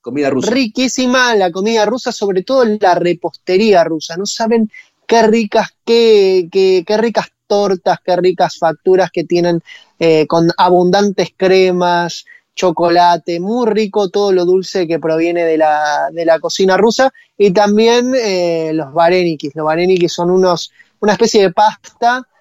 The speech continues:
Speaker 2: eh, que se come con, con queso, que es muy, muy rica, que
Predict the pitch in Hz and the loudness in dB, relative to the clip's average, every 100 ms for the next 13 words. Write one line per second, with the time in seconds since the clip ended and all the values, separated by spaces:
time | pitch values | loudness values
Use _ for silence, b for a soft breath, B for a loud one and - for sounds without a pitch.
0 | _ - 170 165 165 165 180 170 196 196 | _ -10 -6 -4 -6 -6 -6 -2 -2 0
1 | 190 160 170 170 165 160 160 156 160 156 | -2 -2 -4 -4 -6 -6 -8 -4 -4 -4
2 | 151 156 202 202 - 240 254 285 - 175 | -6 -2 2 2 2 2 2 0 -2 -4
3 | 170 180 190 220 226 214 208 196 170 170 | -4 -4 -2 0 2 2 2 2 2 0
4 | 160 | -2